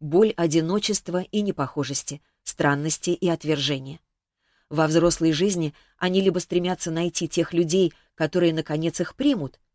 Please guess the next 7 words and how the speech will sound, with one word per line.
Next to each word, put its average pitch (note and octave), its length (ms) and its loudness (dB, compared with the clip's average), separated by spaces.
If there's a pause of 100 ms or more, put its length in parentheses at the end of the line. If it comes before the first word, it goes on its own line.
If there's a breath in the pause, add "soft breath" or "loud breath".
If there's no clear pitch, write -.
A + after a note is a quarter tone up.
(140)
и D#3+ 60 -6
делают C#3+ 420 0
ради C#3+ 220 0
этого C3+ 380 -2
совершенно D#3+ 480 0
невероятные E3+ 720 2
вещи, F3 380 0